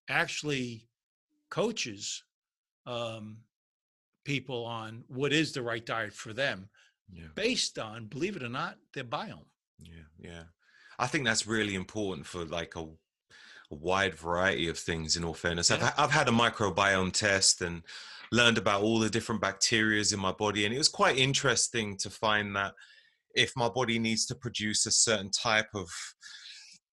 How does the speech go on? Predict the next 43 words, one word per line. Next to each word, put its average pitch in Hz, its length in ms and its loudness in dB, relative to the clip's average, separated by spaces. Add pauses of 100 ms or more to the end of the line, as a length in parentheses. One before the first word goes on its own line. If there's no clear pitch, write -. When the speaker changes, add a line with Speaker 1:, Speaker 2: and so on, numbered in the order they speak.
(400)
Speaker 2:
reaction, 135 880 4
I 120 120 2
need 127 200 0
to - 140 -6
eat 113 160 -2
a 110 60 -4
combination 110 840 2
of 98 100 -2
certain 113 300 6
Speaker 1:
Right. 180 180 4
Speaker 2:
types 107 300 -2
of 95 100 -10
Speaker 1:
Yeah. 143 100 -4
Speaker 2:
foods 110 340 -2
for - 100 -8
that 92 200 -6
to 87 100 -12
happen. 101 460 -8 (240)
Speaker 1:
Yeah, 156 220 -2 (240)
right, 170 340 -4
Speaker 2:
Which - 80 -18
is - 60 -8
Speaker 1:
exactly. 208 340 -4
Speaker 2:
really, 294 340 -10 (520)
really 190 200 0
Speaker 1:
It, 240 60 4
it, 247 80 0
it's 214 160 4
Speaker 2:
fascinating. 196 220 -2
Speaker 1:
like, 196 280 0 (260)
it, 214 160 4
it 196 120 6
is 277 220 8
fascinating. 123 720 0
To - 140 0
me, 254 220 4
it's - 240 4
like 165 200 2
the 170 80 -2
next 175 300 -2
generation 165 880 -2 (480)
of 131 260 0 (100)
medical 147 600 0